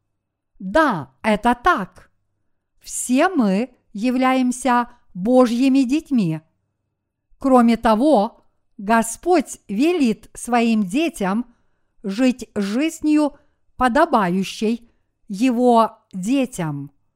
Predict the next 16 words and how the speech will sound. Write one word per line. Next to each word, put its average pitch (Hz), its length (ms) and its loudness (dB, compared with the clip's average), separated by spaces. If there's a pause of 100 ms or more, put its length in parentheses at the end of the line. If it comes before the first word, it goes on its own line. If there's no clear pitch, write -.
(840)
И 226 80 -2 (140)
это 196 320 0
правда. 226 720 -2 (840)
Царь 320 440 0 (120)
должен 262 760 2
жить 196 560 -4
как 240 300 -6
царь. 254 440 -4 (1080)
Праведный 226 920 0
человек 214 800 -2 (560)
должен 233 640 0
жить 233 420 -4
жизнью, 220 760 -2 (480)
достойной 302 1080 -2 (320)
праведного 240 640 0
человека, 226 840 -4